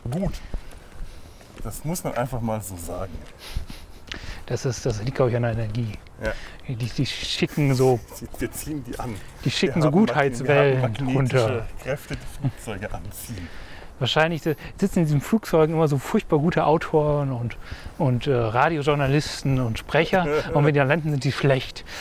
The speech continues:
Speaker 2: weil wir alle Gutheit aus denen abgesaugt haben.
Speaker 1: Oh.
Speaker 2: Ja. Wir sind, äh, wir sind Podcast-Vampire.
Speaker 1: <laughs> Oh mein Gott.
Speaker 2: Mein Gott, jetzt, also das war jetzt, ich glaub, das ist, äh, inhaltlich zumindest ein Abschweifrekord grad.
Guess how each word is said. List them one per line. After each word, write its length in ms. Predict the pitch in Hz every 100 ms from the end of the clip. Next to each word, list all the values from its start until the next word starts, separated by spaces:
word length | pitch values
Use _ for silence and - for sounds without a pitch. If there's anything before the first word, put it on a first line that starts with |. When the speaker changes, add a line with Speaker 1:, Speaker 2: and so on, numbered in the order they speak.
| 160
Speaker 2:
weil 120 | 147 139
wir 100 | 151
alle 180 | 143 147
Gutheit 380 | 196 - 131
aus 120 | 147 -
denen 140 | 147
abgesaugt 640 | - - 123 - - -
haben. 220 | 123 113 - -
Speaker 1:
Oh. 600 | 104 107 131 131 123 123
Speaker 2:
Ja. 200 | 139 139 85 92 - - - - - - - - - - -
Wir 120 | 135
sind, 260 | 139 151 131
äh, 460 | 143 143 135 127 113 - - - - -
wir 80 | 139
sind 100 | -
Podcast-Vampire. 920 | - - 135 - 120 123 135 117 107
Speaker 1:
<laughs> 60 | 113 90 - - -
Oh 80 | 147 -
mein 120 | 131 - - -
Gott. 100 | 190 - - - -
Speaker 2:
Mein 180 | 156
Gott, 200 | 156 120
jetzt, 280 | 143 143 -
also 240 | 143 139 120
das 220 | 151 -
war 100 | 175
jetzt, 220 | 160 143
ich 80 | -
glaub, 160 | - 127
das 160 | 131
ist, 140 | 143 123
äh, 160 | 127
inhaltlich 500 | 160 196 226 185 156
zumindest 320 | - 156 143 175
ein 40 |
Abschweifrekord 760 | 139 - 120 - 123 - 104
grad. 260 | - 107